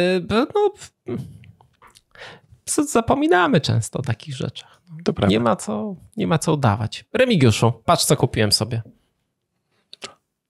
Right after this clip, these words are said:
Speaker 2: O!
Speaker 1: Pasek do V R a.
Speaker 2: I jak
Speaker 1: Bobo
Speaker 2: ci działa?
Speaker 1: V R.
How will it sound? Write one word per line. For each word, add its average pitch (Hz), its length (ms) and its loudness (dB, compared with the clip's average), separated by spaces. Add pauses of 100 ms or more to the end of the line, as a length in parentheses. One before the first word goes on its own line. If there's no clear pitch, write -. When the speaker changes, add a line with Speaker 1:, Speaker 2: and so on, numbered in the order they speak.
(500)
Speaker 2:
O! 240 320 8
Speaker 1:
Pasek 190 640 2 (280)
do 143 360 6 (340)
V 135 120 4 (120)
R 107 120 4
a. 110 220 0 (380)
Speaker 2:
I 160 80 8
jak 117 120 8
Speaker 1:
Bobo 127 120 6
Speaker 2:
ci 123 60 2
działa? 123 220 8
Speaker 1:
V 120 100 8 (100)
R. 127 120 0